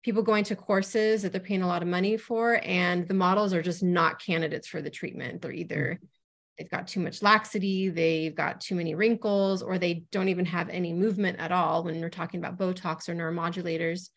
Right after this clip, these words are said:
Speaker 1: Or for filler, they really didn't need any cheeks. They didn't really need any of the treatments that I wanna learn on. So if I wanted to learn on, you know, marionette lines, maybe there were no patients or models lined up that needed marionette lines.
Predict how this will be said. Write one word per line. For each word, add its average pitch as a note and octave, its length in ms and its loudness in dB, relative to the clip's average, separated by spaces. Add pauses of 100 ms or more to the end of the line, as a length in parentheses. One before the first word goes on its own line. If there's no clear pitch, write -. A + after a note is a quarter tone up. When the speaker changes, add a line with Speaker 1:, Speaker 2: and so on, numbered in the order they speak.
(420)
Speaker 1:
Or F#3+ 140 4
for F#3 180 -2
filler, F3+ 600 4 (240)
they F3+ 420 0
really F3+ 220 4
didn't F3 200 0
need F#3+ 160 0
any G#3+ 180 4
cheeks. G#3+ 640 2
They F3+ 340 2
didn't F#3+ 340 0
really G#3 280 2
need A#3+ 300 6
any G#3 300 6
of F#3 140 2
the F#3+ 140 2
treatments F#3+ 520 -2
that F#3 100 2
I F3+ 80 6
wanna F#3 260 2
learn G3 220 0
on. D#3 380 -4 (200)
So - 120 -4
if G3 100 -4
I F#3+ 80 2
wanted F#3+ 300 2
to F#3+ 40 0
learn F3+ 240 2
on, F3 400 2 (300)
you F3+ 100 -2
know, E3+ 80 0
marionette F3+ 540 4
lines, E3+ 340 0
maybe F3 240 -2
there E3+ 160 -2
were E3+ 80 -2
no E3+ 140 -2
patients E3+ 480 -6
or D#3+ 220 0
models E3+ 440 0
lined E3+ 200 -2
up E3 140 -6
that D#3+ 140 -4
needed E3 220 -6
marionette E3 440 -4
lines. F#3 300 -10